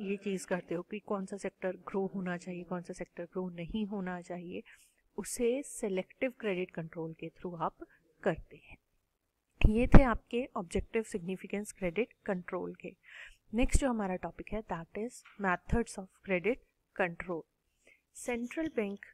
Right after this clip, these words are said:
जो है, आरबीआई जो है, उसके पास क्रेडिट कंट्रोल करने के लिए दो मेथड्स हैं, एक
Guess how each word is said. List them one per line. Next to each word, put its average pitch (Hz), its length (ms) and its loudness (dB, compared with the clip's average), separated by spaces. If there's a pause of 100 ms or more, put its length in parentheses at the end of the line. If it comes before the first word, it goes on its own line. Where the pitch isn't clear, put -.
जो 196 260 0
है, 185 260 2
आरबीआई 196 480 6
जो 175 280 0
है, 190 240 -2 (180)
उसके 240 260 4
पास 202 340 2
क्रेडिट 202 380 2
कंट्रोल 196 400 6
करने 175 340 2
के 175 140 -2
लिए 170 260 0
दो 208 340 8
मेथड्स 165 600 0
हैं, - 160 -2 (580)
एक 196 140 6